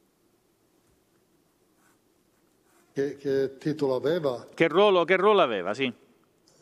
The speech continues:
Speaker 1: Ma credo che era un, un soldato, il
Speaker 2: Un
Speaker 1: Ferrante
Speaker 2: soldato.
Speaker 1: Giovan
Speaker 2: Senta,
Speaker 1: Battista.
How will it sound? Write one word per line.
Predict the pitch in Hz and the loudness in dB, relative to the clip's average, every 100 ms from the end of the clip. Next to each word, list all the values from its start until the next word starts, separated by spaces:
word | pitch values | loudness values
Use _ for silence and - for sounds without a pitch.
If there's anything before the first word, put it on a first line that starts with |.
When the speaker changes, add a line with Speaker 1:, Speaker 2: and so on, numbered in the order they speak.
| - - 175 | -16 -16 -8
Speaker 1:
Ma | 175 165 147 | -6 -4 -4
credo | 180 160 | -4 -4
che | 151 | -2
era | 160 151 | -2 -2
un, | 147 143 143 143 147 | -4 -4 -6 -6 -6
un | 139 139 131 | -6 -6 -4
soldato, | 147 131 139 135 117 | -4 -4 -4 -4 -6
il | 117 | -2
Speaker 2:
Un | 147 123 | 0 0
Speaker 1:
Ferrante | |
Speaker 2:
soldato. | 120 123 85 123 | -2 -2 -4 -6
Speaker 1:
Giovan | 120 117 - - _ _ _ _ _ _ | -4 -6 -12 -20 _ _ _ _ _ _
Speaker 2:
Senta, | - - 165 135 127 120 | -8 -2 0 0 0 0
Speaker 1:
Battista. | 120 - 120 117 - | -2 -6 -10 -10 -16